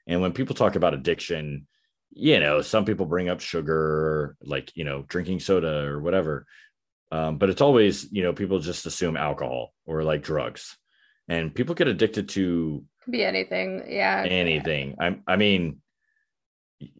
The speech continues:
Speaker 1: you could get addicted to this podcast, right? Like, hey, you
Speaker 2: Probably
Speaker 1: need something.
Speaker 2: won't, but <laughs> we can,
Speaker 1: No, they
Speaker 2: we
Speaker 1: will.
Speaker 2: can hope. <laughs>
Speaker 1: Oh, they will. And then they're gonna start sending emails talking about, like, "You wanna know what I've been avoiding?" And it'll be like, "Oh, sh-,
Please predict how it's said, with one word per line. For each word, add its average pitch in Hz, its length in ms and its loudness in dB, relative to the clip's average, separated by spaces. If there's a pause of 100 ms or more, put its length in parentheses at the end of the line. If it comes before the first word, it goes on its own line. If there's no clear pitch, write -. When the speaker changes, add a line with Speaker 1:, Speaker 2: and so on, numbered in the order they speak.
Speaker 1:
you 87 180 -6
could 110 180 0
get 76 140 0
addicted 80 380 0
to 95 80 -4
this 101 140 -2
podcast, 104 580 -2
right? 87 200 2
Like, 71 220 -2 (220)
hey, 85 380 2 (240)
you - 60 -2
Speaker 2:
Probably 240 240 8
Speaker 1:
need 214 80 2
something. 226 420 6
Speaker 2:
won't, - 0 -
but 302 760 2 (120)
<laughs> - 100 -20
we 240 120 0
can, 240 100 6
Speaker 1:
No, 71 180 2
they 170 120 6
Speaker 2:
we 196 100 6
Speaker 1:
will. 269 60 10
Speaker 2:
can 254 100 10
hope. 277 1120 6
<laughs> - 20 -2
Speaker 1:
Oh, 87 140 4
they 127 160 8
will. 120 400 4
And 87 100 -6
then 110 100 -2
they're 131 180 2
gonna 123 160 0
start 107 240 -2
sending 98 260 -2
emails 98 480 -2
talking 87 200 -2
about, 82 200 0
like, 71 180 -4 (800)
"You 143 80 4
wanna 180 140 8
know 202 100 6
what 190 80 6
I've 202 160 4
been 208 120 0
avoiding?" 220 460 6
And 135 80 -2
it'll 104 120 -2
be 87 40 4
like, 76 60 0
"Oh, 82 260 -2
sh-, - 220 -16